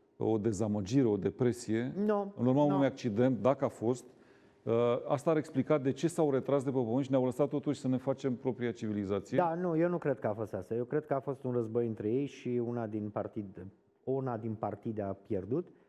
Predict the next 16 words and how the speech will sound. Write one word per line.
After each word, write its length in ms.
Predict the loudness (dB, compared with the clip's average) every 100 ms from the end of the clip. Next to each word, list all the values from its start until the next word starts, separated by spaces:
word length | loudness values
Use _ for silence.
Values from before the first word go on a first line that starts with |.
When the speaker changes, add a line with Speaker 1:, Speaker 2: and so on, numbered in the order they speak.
| _ _
Speaker 2:
iar 160 | -4 -2
cealaltă 340 | -2 -4 -6
s-a 140 | -8 -8
retras. 200 | -4 0
Speaker 1:
Iar 100 | 2
cealaltă 260 | 2 2
n-a 100 | 2
avut 180 | 2 2
nevoie 200 | 2 2
de 80 | 2
pământ. 360 | 0 -2 -4 -12 -20 -12 -8
Speaker 2:
Nu, 140 | -6
s-a 160 | -6 -4
retras. 260 | -4 -4 -8 -10 -6
Speaker 1:
S-a 80 |
retras. 300 | -6 -4 -10